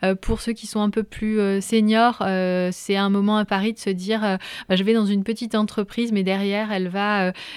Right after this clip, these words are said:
évoluer très rapidement et du coup, le métier que je fais aujourd'hui va évoluer. Dans six mois, ce sera plus la même chose. Dans un an, ce sera plus la même chose. Donc, même pour des gens plus seniors, il y a une évolution dans leur poste aussi. Euh, et puis, euh,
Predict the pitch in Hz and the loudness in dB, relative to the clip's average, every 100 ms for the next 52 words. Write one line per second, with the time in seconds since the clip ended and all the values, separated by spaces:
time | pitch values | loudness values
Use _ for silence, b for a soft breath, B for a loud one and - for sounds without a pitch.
0 | B 226 214 208 220 - 254 233 233 226 | B 2 4 2 2 0 -2 0 -4 0
1 | 220 240 233 185 190 - 240 240 214 202 | 2 4 2 2 -2 -4 -4 0 2 2
2 | 214 - 220 220 202 220 214 214 208 202 | 2 0 -2 -2 -2 0 0 0 -2 -2
3 | 220 226 214 185 190 190 202 220 196 180 | -4 -6 -4 -4 -4 -4 -2 -2 -2 -4
4 | - 214 220 - 208 185 - 208 208 202 | -4 0 0 -2 -6 -8 -6 -4 -2 -4
5 | 196 214 196 180 185 220 226 - 202 180 | -4 -6 -6 -6 -4 -2 -4 -6 -10 -10
6 | - 202 190 190 185 - 269 - B B | -8 -4 -2 0 -2 -2 -2 -4 B B
7 | - 190 202 214 220 202 202 208 - 214 | -6 0 2 0 0 2 2 2 -2 -2
8 | 214 208 202 196 214 226 _ _ _ - | -2 -2 -2 -2 -2 -2 _ _ _ -4
9 | 190 196 220 214 208 - 226 202 190 185 | 2 4 4 2 -2 -2 -2 0 0 -4
10 | 208 196 - 190 - 285 B B B B | -6 -6 -6 -8 -8 -12 B B B B
11 | - 185 190 185 208 196 233 254 240 202 | -2 2 2 2 0 -2 -2 2 4 4